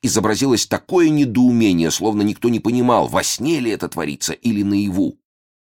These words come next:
Лорд-протектор был ошеломлён не менее других, но он быстро оправился и властно воскликнул: «Не придавайте этому значения! Его Величество занемог снова! Схватите бродягу!»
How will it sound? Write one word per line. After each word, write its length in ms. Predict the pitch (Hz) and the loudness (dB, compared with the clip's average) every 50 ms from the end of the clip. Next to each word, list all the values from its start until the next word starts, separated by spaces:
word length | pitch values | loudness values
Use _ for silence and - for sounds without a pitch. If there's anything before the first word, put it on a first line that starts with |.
| _ _ _ _ _ _ _ _ _ _ _ _ _ _ - | _ _ _ _ _ _ _ _ _ _ _ _ _ _ -8
Лорд-протектор 920 | - 67 76 82 85 71 - - - 80 80 - - 92 85 - - 87 80 | -4 0 2 2 2 0 -2 -4 -2 -2 -2 0 0 -2 -2 -2 -2 -4 -2
был 220 | 71 71 85 82 | 0 0 0 0
ошеломлён 580 | 80 - - 80 76 78 78 80 80 80 76 76 | 0 0 -2 -2 -2 0 0 0 0 0 0 0
не 80 | 78 | 0
менее 340 | 78 78 76 76 73 73 73 | 0 0 0 0 0 0 -2
других, 420 | 69 76 78 76 64 65 65 - - | -2 -2 -4 -4 -2 -4 -4 -2 0
но 100 | 101 92 | 2 2
он 120 | 90 90 | 2 2
быстро 360 | 82 82 65 - - 64 67 | 0 -2 -4 -4 -4 -4 -4
оправился 500 | 67 - 95 107 110 110 104 98 - 98 | -4 -2 0 0 0 0 0 0 0 -2
и 80 | 92 76 | -2 -2
властно 380 | 62 62 78 71 - - 69 | 0 0 0 0 -2 -2 -4
воскликнул: 640 | 69 69 64 - 71 67 62 - - 57 50 - _ _ _ - | -4 -4 -4 -4 -4 -6 -6 -4 -6 -8 -8 -8 _ _ _ -2
«Не 100 | 82 80 | 0 2
придавайте 580 | - 107 98 107 110 113 117 113 104 78 104 | 4 4 4 6 6 6 4 4 4 2 2
этому 220 | 101 - 98 101 92 | 0 2 2 0 2
значения! 760 | 76 - 98 87 - 98 90 87 82 82 85 82 85 82 76 _ _ _ - | 2 0 -2 0 2 2 2 4 4 4 2 2 2 0 -2 _ _ _ -2
Его 240 | 78 98 101 110 110 | 2 4 6 6 6
Величество 720 | 104 107 107 110 107 - - 123 104 - - 101 107 104 | 6 4 4 2 2 2 0 0 0 0 2 2 2 2
занемог 500 | 92 107 110 104 101 98 101 101 101 - | 4 4 4 4 4 4 4 2 2 0
снова! 540 | - - - 123 117 98 73 62 50 50 - _ _ - | 0 2 4 4 4 4 4 2 -2 -4 -8 _ _ -6
Схватите 680 | - - - - 113 123 123 - 147 160 - - 95 | -4 -2 0 2 2 2 2 2 0 -2 0 0 0
бродягу!» 720 | 80 67 82 90 85 87 87 80 65 60 58 50 - _ | 0 2 2 2 2 4 4 2 2 0 -4 -6 -6 _